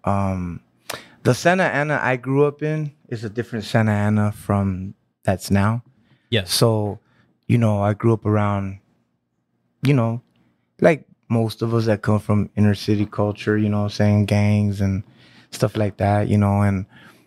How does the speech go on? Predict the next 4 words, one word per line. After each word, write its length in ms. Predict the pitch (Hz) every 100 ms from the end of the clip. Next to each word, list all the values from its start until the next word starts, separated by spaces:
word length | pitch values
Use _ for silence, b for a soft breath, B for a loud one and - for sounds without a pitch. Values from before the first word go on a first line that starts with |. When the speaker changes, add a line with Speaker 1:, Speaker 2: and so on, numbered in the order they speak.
| B _ -
Speaker 1:
so 420 | - 143 135 - _ _ _ _ _ _ _ _ _ _
I, 200 | 131 117 - _
my 220 | - 123 -
upbringing 760 | 170 147 151 151 139 131 127